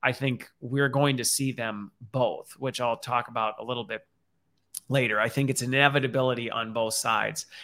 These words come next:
And right now, I think some of the things that he's hinting on, which many people in the space are right now, is we don't know really where this is all gonna go. We've got some ideas, we've got some strategies, we've got some plans.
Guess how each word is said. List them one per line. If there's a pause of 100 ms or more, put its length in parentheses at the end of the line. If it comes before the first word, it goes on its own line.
(140)
And
right
now,
I
think
some
of
the
things
that
he's
hinting
on,
which
many
people
in
the
space
are
right
now, (520)
is (340)
we
don't
know (400)
really (100)
where
this
is
all
gonna
go.
We've
got
some
ideas,
we've
got
some
strategies,
we've
got
some
plans.